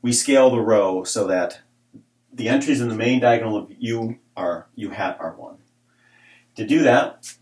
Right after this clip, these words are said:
okay, well, this entry here, it's already a one. Uh, so I guess I could write this as, well, one times row one and put that in row one. Okay, I'm not changing anything, but this one here will go into the matrix D.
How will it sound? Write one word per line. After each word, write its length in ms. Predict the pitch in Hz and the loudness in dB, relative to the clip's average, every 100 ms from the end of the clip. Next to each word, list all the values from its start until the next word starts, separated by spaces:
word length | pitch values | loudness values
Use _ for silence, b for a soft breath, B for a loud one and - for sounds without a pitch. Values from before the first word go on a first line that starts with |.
| _ - | _ -14
okay, 320 | - 165 135 | -2 0 2
well, 420 | 113 113 - - _ | 2 2 0 -10 _
this 420 | 131 170 - - - _ | -4 -2 -4 -8 -16 _
entry 340 | 131 135 127 110 | -2 -2 -2 -2
here, 200 | 160 - | 0 0
it's 80 | - | 2
already 300 | 190 156 107 | 2 2 0
a 60 | |
one. 520 | 95 101 85 - 104 - _ - | -2 -4 -4 -6 -14 -20 _ -6
Uh, 320 | - 87 113 | -4 -4 -6
so 180 | - 98 | -6 -2
I 60 | |
guess 220 | 120 120 | -2 0
I 120 | 113 110 | -2 -4
could 220 | 101 - | -8 -4
write 240 | 107 104 | -4 -2
this 160 | 101 101 | -8 -6
as, 400 | 92 87 85 - | -6 -6 -8 -8
well, 240 | 90 85 | -6 -6
one 380 | 85 139 143 131 | -2 2 2 0
times 420 | 117 107 98 95 | -2 -6 -6 -8
row 300 | 101 95 92 85 | -6 -4 -4 -6
one 340 | 92 87 87 82 | -8 -6 -6 -10
and 140 | 80 | -12
put 220 | - - | -14 -12
that 260 | 82 - - | -10 -10 -14
in 100 | - _ | -16 _
row 340 | - 95 - - - - | -12 -10 -10 -12 -16 -14
one. 300 | - - _ _ _ _ _ _ _ | -14 -16 _ _ _ _ _ _ _
Okay, 360 | - - - - - | -20 -16 -16 -16 -10
I'm 60 | |
not 220 | 95 - | -8 -8
changing 320 | - 95 90 87 | -6 -6 -6 -8
anything, 320 | 82 90 87 | -8 -8 -6
but 240 | 87 - b b - | -6 -8 b b -4
this 240 | 127 - | -4 -2
one 240 | 120 110 104 | 0 -2 -2
here 340 | 135 117 98 | -2 0 -2
will 160 | 87 87 | -4 -6
go 220 | 95 90 | -6 -4
into 380 | 95 90 - 87 | -4 -6 -6 -8
the 100 | 80 | -8
matrix 480 | 82 80 - - | -8 -10 -16 -16
D. 380 | - - - - | -12 -12 -12 -18